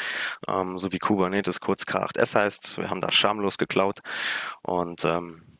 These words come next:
ja, viel mehr gibt's da gar nicht zu sagen. Also wenn man sich was anschauen will, gibt's das unter P drei R Punkt one.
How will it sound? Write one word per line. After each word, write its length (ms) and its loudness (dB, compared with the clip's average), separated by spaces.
ja, 200 2
viel 160 2
mehr 120 4
gibt's 140 2
da 60 4
gar 120 4
nicht 140 0
zu 100 -2
sagen. 360 2
Also 200 -4
wenn 100 0
man 180 0
sich 160 -2
was 80 2
anschauen 380 4
will, 320 6
gibt's 240 0
das 100 -4
unter 500 0
P 160 4
drei 180 4
R 140 2
Punkt 280 -4
one. 240 2